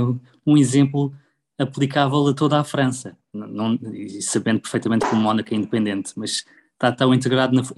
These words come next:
no sul de França, podias dizer, "É pá, resulta tão bem no Mónaco, porque é que não resulta no resto da França?"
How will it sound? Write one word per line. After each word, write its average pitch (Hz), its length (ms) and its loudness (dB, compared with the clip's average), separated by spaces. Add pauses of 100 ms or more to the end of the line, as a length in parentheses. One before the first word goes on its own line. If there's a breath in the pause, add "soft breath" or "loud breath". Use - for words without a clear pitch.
(100)
no 131 220 6
sul 131 200 -6
de 135 60 -10
França, 139 540 0 (340)
podias 139 260 2
dizer, 143 200 -2
"É 185 60 -2
pá, 107 140 -8
resulta 143 380 -2
tão 147 160 2
bem 147 120 2
no 147 120 2
Mónaco, 170 400 0
porque - 140 -8
é - 20 -8
que - 100 -12
não 151 100 0
resulta 143 340 -2
no 143 100 0
resto 135 280 -8
da - 60 -16
França?" 110 320 -10